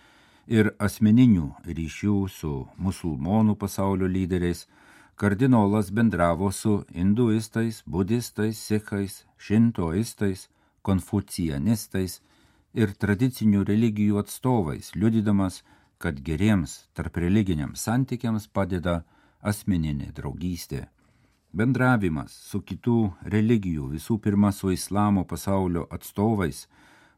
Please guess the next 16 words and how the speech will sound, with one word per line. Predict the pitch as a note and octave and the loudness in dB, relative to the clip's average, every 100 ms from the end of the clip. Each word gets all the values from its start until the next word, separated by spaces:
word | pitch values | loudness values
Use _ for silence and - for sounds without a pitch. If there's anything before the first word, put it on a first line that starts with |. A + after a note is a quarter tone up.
| - | -4
buvo | A2+ B2 C3+ C3 _ _ - | 0 4 2 0 _ _ -10
kardinolo | F2 D2 D2+ D#2 A#2+ B2 B2 A#2 - | -8 -6 -4 -2 0 2 0 -4 -6
gyvenimo | D2+ D#2 F#2 F#2+ F#2+ G2 | -6 -2 0 0 0 -2
pašaukimas, | - G2+ A#2 A2+ D3 B2 E2+ - _ _ _ _ - | -4 -4 -4 0 2 4 2 -2 _ _ _ _ -4
atsiskleidęs | C#3 - G#2 - - G#2+ A#2+ A#2+ A2 F#2+ | -4 -2 -4 -4 -2 0 2 0 0 -2
dar | E2+ - | -4 -6
tūkstantis | - B2+ - A2 G2 G#2 E2+ | -4 -6 -4 -8 -6 -8 -8
devyni | D2+ F#2 B2+ | -4 2 2
šimtai | - A2+ G#2+ G#2 G#2 - - | 2 -2 -2 -2 -2 -4 -6
aštuoniasdešimt | G#2 - - G2+ G2+ F#2 G2 - F#2 | -6 -6 -2 2 2 0 -2 -4 -6
antrais | F2+ F2 F2 D2+ | -6 -4 -4 -2
metais | F#2 E2+ D2+ D#2 - | -2 -2 -2 -6 -6
Romoje, | E2 G2+ G#2+ G#2 F#2+ F#2 _ _ _ - _ _ | -2 2 4 4 2 0 _ _ _ -20 _ _
kai, | - G#2 | 2 4
rengdamasis | F#2+ F2 A2+ G#2 F#2 F2+ E2 D#2+ | 4 6 6 4 2 0 -2 -6
išvykti | D2+ D2 - G#2 G2 - D#2+ | -10 -10 -2 0 0 -4 -6